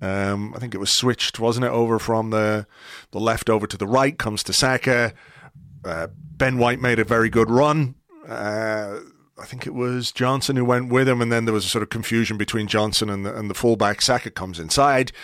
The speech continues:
You don't let Saka come inside. He takes a shot. Romero puts a leg out.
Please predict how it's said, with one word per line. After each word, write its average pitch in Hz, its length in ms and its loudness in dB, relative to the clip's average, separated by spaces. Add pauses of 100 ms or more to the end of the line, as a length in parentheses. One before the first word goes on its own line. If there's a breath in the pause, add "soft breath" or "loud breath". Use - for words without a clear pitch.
(260 loud breath)
You - 80 -12
don't 107 240 2
let 90 160 -6
Saka 107 340 0
come 92 180 -6
inside. 117 380 2
He 107 80 -4
takes 101 260 -2
a - 40 -4
shot. 117 260 2
Romero 107 360 2
puts - 220 -4
a 110 40 2
leg 104 260 2
out. 104 240 0